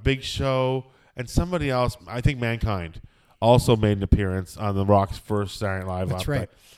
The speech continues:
Speaker 1: but, but I'm, I would like to see, uh, you know, I would like to see maybe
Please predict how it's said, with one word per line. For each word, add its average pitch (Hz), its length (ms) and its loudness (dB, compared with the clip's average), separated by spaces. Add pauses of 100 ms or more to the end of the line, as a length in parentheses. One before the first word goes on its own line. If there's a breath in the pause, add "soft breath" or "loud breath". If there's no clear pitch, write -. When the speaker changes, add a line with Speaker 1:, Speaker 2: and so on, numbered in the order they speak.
(160 soft breath)
Speaker 1:
but, 143 140 -6
but 123 60 -8
I'm, 139 200 0
I 127 140 0
would 160 140 0
like 147 180 0
to 127 100 -2
see, 131 460 -4
uh, 123 300 -2 (440 soft breath)
you 127 160 -2
know, 123 260 -4
I 120 100 -4
would 151 140 -2
like 185 160 -2
to - 80 -6
see 185 420 -8
maybe 135 520 -8